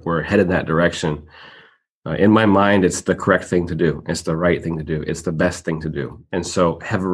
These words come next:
I can have a really hard time accepting uh, pushback or a change of plans because it's like, "Well, we already talked about this. This is the right way. So why are we changing plans now? Or why are we doing something different?" Because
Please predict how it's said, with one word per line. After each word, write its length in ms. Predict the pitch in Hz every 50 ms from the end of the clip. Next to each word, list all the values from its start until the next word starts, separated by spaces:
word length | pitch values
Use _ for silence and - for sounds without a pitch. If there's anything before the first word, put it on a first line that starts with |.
| - -
I 100 | - 110
can 140 | 113 123 110
have 100 | 113 101
a 60 | 92
really 220 | 90 95 98 101 90
hard 240 | 98 98 95 87 -
time 520 | 98 92 92 95 95 92 92 90 - - _ _ _ _ _ _ _ _ _ _ _ _ -
accepting 920 | - - - - - 98 95 87 - - 98 98 95 92 90 90 87 87 - _ _ _ _ _ _ _ _ _ _ _ _ _ _ _ _ _ _ _ _ _
uh, 180 | 80 80 78 80
pushback 840 | - - 101 110 - - - 98 98 104 110 117 117 - - - - - -
or 220 | 87 87 82 80
a 60 | 80 78 80
change 460 | - - - - 104 110 117 120 120
of 140 | 120 117 120
plans 460 | - 113 107 113 113 117 123 123 120
because 280 | - 101 87 - 82 80
it's 180 | 90 82 - 92
like, 280 | 85 85 80 80 - - _ _ _ _
"Well, 120 | 104 98 98
we 80 | 101
already 160 | 104 104 104 92
talked 360 | - 104 101 104 104 - -
about 280 | 92 90 85 82 82
this. 300 | 85 82 82 80 82 -
This 200 | - 95 98 -
is 140 | 113 104 98 -
the 100 | 95 85
right 340 | 85 87 90 98 107 -
way. 280 | - 85 85 82 82 82
So 160 | - - 90
why 300 | 85 82 82 87 87 95
are 140 | 101 104 104
we 200 | 101 101 98 90
changing 580 | 95 - - 90 90 90 92 82 85 82 82 78
plans 360 | 82 82 80 78 76 76 78
now? 240 | 78 76 73 71 73
Or 220 | - 82 85 85
why 260 | 85 85 82 87 95
are 100 | 104 104
we 100 | 101 104
doing 240 | 90 85 98 95 90
something 300 | 87 - 92 90 90 87
different?" 400 | 90 98 - - 80 - - -
Because 520 | - 90 - - 87 87 82 80 - -